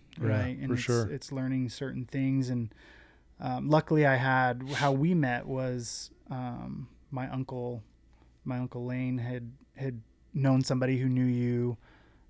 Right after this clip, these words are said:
Speaker 2: Um, anyways, and, and so I got introduced to you. This, so, so I guess re-, rewind a little bit. Right after, of course, I got checked into the psych ward.
Speaker 1: Oh, yeah.
Speaker 2: Which
Speaker 1: Yeah.
Speaker 2: was,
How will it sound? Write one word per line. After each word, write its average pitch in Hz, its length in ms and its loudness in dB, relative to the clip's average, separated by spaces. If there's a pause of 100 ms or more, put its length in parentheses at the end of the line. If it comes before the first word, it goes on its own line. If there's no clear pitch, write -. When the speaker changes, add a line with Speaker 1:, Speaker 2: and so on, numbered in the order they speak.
Speaker 2:
Um, 120 580 -4
anyways, 131 460 4
and, 120 320 -2 (120)
and 123 220 -4
so 120 600 -4
I 127 140 -4
got 127 220 -2
introduced 127 540 -4
to 135 100 -4
you. 131 180 0
This, 143 180 0
so, 135 340 -8 (200)
so 147 360 -2 (160)
I 143 100 -4
guess 147 240 0
re-, 160 140 -6
rewind 156 340 4
a 139 40 2
little 131 180 4
bit. 127 180 -2 (240)
Right 156 240 2
after, 156 320 2
of 135 100 -4
course, 139 220 -2
I 143 60 0
got 131 280 -6
checked - 280 -6
into 131 140 0
the 123 100 -2
psych 123 320 -4
ward. 127 260 -8 (160)
Speaker 1:
Oh, 117 140 2
yeah. 113 160 0 (180)
Speaker 2:
Which 120 200 2
Speaker 1:
Yeah. 117 80 2
Speaker 2:
was, 123 480 2